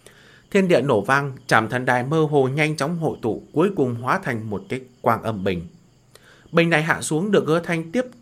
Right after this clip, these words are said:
từ trong hư vô, đặt trên bàn tay. Ngóng nhìn bình này,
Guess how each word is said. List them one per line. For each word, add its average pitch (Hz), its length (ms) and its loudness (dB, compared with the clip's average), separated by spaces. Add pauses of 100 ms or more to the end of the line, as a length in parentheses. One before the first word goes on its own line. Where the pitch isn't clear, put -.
(100)
từ 120 200 2
trong 120 200 -4
hư 123 140 -2
vô, 123 320 -2 (220)
đặt 101 220 -6
trên 110 220 -6
bàn 87 200 -8
tay. 95 200 -2 (1080)
Ngóng 196 200 4
nhìn 175 160 6
bình 156 180 0
này, 139 300 0